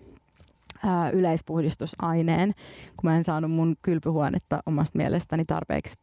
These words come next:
puhtaaksi, niin mä opettelin tekemään sellaisen etikasta, siis sellaisen hyvin helpon, että mä laitan jotain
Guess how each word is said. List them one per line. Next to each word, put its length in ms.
puhtaaksi, 560
niin 200
mä 140
opettelin 540
tekemään 460
sellaisen 440
etikasta, 640
siis 280
sellaisen 420
hyvin 360
helpon, 380
että 200
mä 40
laitan 180
jotain 160